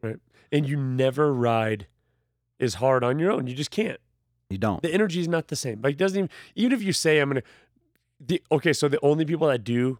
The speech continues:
Speaker 1: ride this hard on their own are the, like, Strava dudes that are hunting K O Ms.
Speaker 2: Yeah, they'll go hit and they'll,
Speaker 1: A-,
Speaker 2: yeah.
Speaker 1: and they're all pure racers. So
Speaker 2: Yeah.
Speaker 1: we're already talking about super elite.
Speaker 2: You're talking
Speaker 1: <laughs>
Speaker 2: about one per-, the one percent of the one percent.
Speaker 1: Yeah, already. So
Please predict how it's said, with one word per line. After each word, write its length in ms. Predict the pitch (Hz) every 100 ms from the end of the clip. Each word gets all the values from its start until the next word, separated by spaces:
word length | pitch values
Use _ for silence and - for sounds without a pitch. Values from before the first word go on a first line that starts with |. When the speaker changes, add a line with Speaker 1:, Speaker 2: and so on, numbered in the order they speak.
| -
Speaker 1:
ride 280 | 131 127 123
this 140 | 131
hard 140 | 135 131
on 80 | 131
their 140 | 131
own 240 | 135 147 - _ _ _ 127
are 100 | 120
the, 100 | 117
like, 180 | 110
Strava 400 | - - 123 117
dudes 200 | 120 127 117
that 100 | 110
are 60 |
hunting 340 | 101 120 120 110
K 240 | - 120
O 80 | 110
Ms. 160 | 117 123
Speaker 2:
Yeah, 120 | 110
they'll 100 | 104
go 140 | 104 104
hit 240 | 104 -
and 100 | 101
they'll, 200 | 98 90
Speaker 1:
A-, 40 | -
Speaker 2:
yeah. 120 | 101
Speaker 1:
and 100 | 160
they're 120 | 165 -
all 200 | 143 135
pure 320 | - - 135
racers. 420 | 120 120 - 90 -
So 240 | 127 160
Speaker 2:
Yeah. 60 | 147
Speaker 1:
we're 100 | 147
already 160 | 139
talking 280 | 120 143 127
about 280 | 120 117 -
super 320 | - 113 117
elite. 200 | 104 107
Speaker 2:
You're 80 | 185
talking 240 | 190 165
Speaker 1:
<laughs> 0 |
Speaker 2:
about 320 | 156 151 147 123
one 260 | 127 139
per-, 100 | 135
the 140 | 113 123
one 160 | 143
percent 280 | 131 - 131
of 60 | 117
the 40 |
one 140 | 113 110
percent. 280 | - 123 165
Speaker 1:
Yeah, 340 | 131 147 151
already. 400 | 147 143 147 107 82
So 300 | 156 139